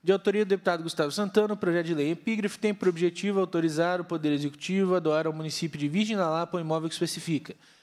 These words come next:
Trata o projeto de lei três mil seiscentos e oitenta e nove, dois mil e vinte e dois, de autorizar o Poder Executivo a doar ao município de Virgem da Lapa o imóvel com área de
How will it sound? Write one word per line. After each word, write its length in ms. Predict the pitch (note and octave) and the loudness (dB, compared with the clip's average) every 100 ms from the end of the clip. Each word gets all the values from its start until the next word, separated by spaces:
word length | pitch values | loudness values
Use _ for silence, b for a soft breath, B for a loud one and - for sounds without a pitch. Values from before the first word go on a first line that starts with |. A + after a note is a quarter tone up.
| b _ | b _
Trata 320 | F3 G3 G3 | 0 0 0
o 60 | F3+ | -2
projeto 340 | F3 E3 E3+ | 0 2 0
de 100 | E3 | 2
lei 300 | E3 D#3 D#3+ | 2 2 2
três 320 | D#3+ E3 D#3+ D#3+ | 0 -2 -2 0
mil 160 | G3+ | 0
seiscentos 300 | G3 E3 E3+ | 0 0 0
e 20 | |
oitenta 300 | E3 C#3+ D3+ | 0 -2 -2
e 40 | E3+ | -2
nove, 280 | C#3+ D#3 C#3+ | 0 -2 -2
dois 180 | C#3 | -2
mil 120 | C3 B2+ | -2 -4
e 40 | |
vinte 180 | C3 F3+ | -4 -2
e 40 | |
dois, 240 | D#3+ E3 E3+ | 2 2 2
de 40 | |
autorizar 540 | F#3 A3 G3 E3 F#3+ | 2 0 2 2 2
o 60 | F#3 | 0
Poder 260 | F3+ D#3+ D#3+ | -2 0 0
Executivo 460 | G3 - A3+ G#3+ | 0 -4 -2 0
a 40 | G#3 | 2
doar 240 | G#3 G#3 | 4 2
ao 60 | G#3 | 0
município 380 | G3+ - E3+ | -2 -2 -4
de 80 | F3+ | -2
Virgem 220 | G3 G3+ | 0 2
da 140 | F#3+ D3 | 2 2
Lapa 320 | D3 D3 D3 B B B B | 0 -4 -8 B B B B
o 120 | G#3 | 0
imóvel 540 | F#3+ F3+ F#3+ F#3 F#3 - - - _ _ _ b b b - | 2 2 2 0 -2 -2 -20 -20 _ _ _ b b b -2
com 180 | F3 | 0
área 260 | F3 F#3 F#3 | 2 2 0
de 300 | D#3+ F3+ | 0 -4